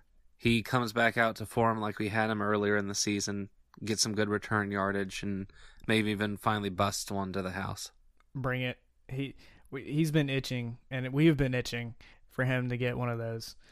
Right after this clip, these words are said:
Speaker 2: and it just hasn't happened yet. Um, the guy I'm gonna be looking at, and you may laugh at me for my reasoning, is gonna be, uh, our, our kicker, Anders Carlson, for the sole sake of continue the field goal streak.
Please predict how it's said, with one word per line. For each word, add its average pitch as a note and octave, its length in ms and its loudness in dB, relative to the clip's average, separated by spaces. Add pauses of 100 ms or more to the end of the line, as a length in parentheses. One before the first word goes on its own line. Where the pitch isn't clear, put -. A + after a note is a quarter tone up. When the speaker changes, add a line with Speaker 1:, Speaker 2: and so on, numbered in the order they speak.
(240)
Speaker 2:
and A#2+ 240 -6
it A#2+ 140 -6
just B2+ 220 -8
hasn't A#2+ 260 -2
happened B2 360 -6
yet. B2 200 -2 (640)
Um, C3+ 460 4 (140)
the C3+ 120 -4
guy D#3+ 200 6
I'm G#3 100 0
gonna G3+ 80 0
be G3 100 6
looking F#3+ 280 2
at, C3 280 2
and C3 120 -8
you B2+ 60 -2
may C3 160 0
laugh B2+ 240 2
at - 60 -10
me B2 120 -2
for A#2+ 140 -8
my B2 80 -2
reasoning, A#2+ 460 -2 (400)
is B2+ 260 -4
gonna C3 220 -2
be, C3 420 0 (460)
uh, B2+ 480 0 (500)
our, B2+ 220 -2 (200)
our B2+ 100 -6
kicker, B2+ 440 -6
Anders B2 260 -4
Carlson, A#2+ 460 -6 (380)
for F3 120 0
the F#3 100 -2
sole G3 220 8
sake F3+ 240 8
of C#3+ 300 8 (400)
continue E3+ 880 6 (400)
the C3+ 380 0
field C#3 300 2
goal B2+ 160 -2
streak. - 420 -10